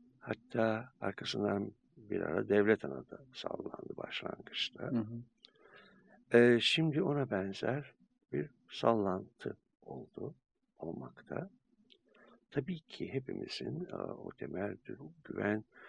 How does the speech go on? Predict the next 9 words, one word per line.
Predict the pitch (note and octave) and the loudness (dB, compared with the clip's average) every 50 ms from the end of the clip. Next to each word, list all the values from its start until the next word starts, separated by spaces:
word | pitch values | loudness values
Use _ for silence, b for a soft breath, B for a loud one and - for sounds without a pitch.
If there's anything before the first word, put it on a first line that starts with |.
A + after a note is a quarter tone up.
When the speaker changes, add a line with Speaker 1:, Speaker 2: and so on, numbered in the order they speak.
| B B B B B B B B _ - | B B B B B B B B _ 4
Speaker 1:
duygusu | - A#2+ A#2+ B2 A#2+ B2 B2 A#2 - - - - C#3 C#3 C#3+ C#3+ | 8 10 10 10 10 8 6 6 4 2 4 4 6 6 6 6
ya | C3+ B2+ C3 B2 A2+ | 8 8 6 6 6
da | A#2+ B2 B2 A#2 B2+ B2+ - | 6 6 6 6 2 0 0
bunun, | A#2 A2+ A#2 A#2+ B2 B2+ C3 C3 B2+ B2 B2 B2 C3 C3+ | 2 4 6 6 6 8 8 6 6 4 0 -2 -6 -8
o, | - - B2+ A#2 A2+ A2 A2 G#2+ G#2+ G#2 - _ b b b b b b b b b b - | -6 -4 0 2 2 4 4 2 0 -2 -6 _ b b b b b b b b b b 2
buna | B2 A2+ A#2 B2 A#2 | 6 8 8 8 6
karşı | - - A2 G#2+ A2 G#2+ - - - - | 8 8 8 8 8 8 4 2 2 0
olan | A#2 - - G#2+ G#2+ G2+ G#2 G#2 G#2 G2+ | 2 2 4 4 4 4 2 2 0 -2
duyarlılığımız | G#2 G2+ G2 F#2 F#2 F#2 E2+ E2 E2 F2+ F#2 F2+ E2 F#2+ B2 C#3 - - - - | -2 0 0 0 0 -2 -2 -4 -4 -4 -4 -4 -2 -2 -4 -4 -4 -6 -10 -12